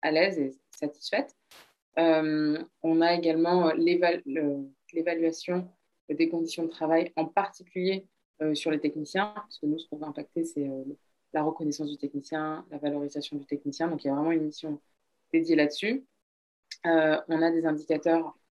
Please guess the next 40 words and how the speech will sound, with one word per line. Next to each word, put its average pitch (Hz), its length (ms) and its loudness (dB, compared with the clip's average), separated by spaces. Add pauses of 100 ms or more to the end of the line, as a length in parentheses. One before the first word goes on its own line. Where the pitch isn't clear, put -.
(140)
sur - 220 -4
tout - 140 -8
ce - 80 -8
qui 180 140 2
est, 156 220 2
euh, - 40 -6
diversité, 175 640 0
euh, 151 160 2
dans 147 140 0
nos 147 140 2
équipes, 151 360 -2 (140)
donc 151 180 -6
au 151 40 -2
sens 156 280 -6
assez 160 200 -4
large, 160 260 0
hein, 147 160 -8
pas 147 100 -4
juste, 151 260 -12
euh, 139 260 -2 (680)
hommes-femmes, 151 600 0
même 143 120 -8
si 143 280 -6
évidemment, 151 580 0
euh, - 20 -8 (560)
quand 165 220 -2
on 165 100 2
est 160 320 2
<laughs> - 360 -8
une 175 120 -8
start-up, 180 400 0
donc 151 140 -2
dans 170 100 -4
la 170 120 -2
tech, 175 280 0 (120)
dans 170 160 -2
le 175 60 -2
monde 180 140 2
de 180 80 2
l'immobilier, 175 600 2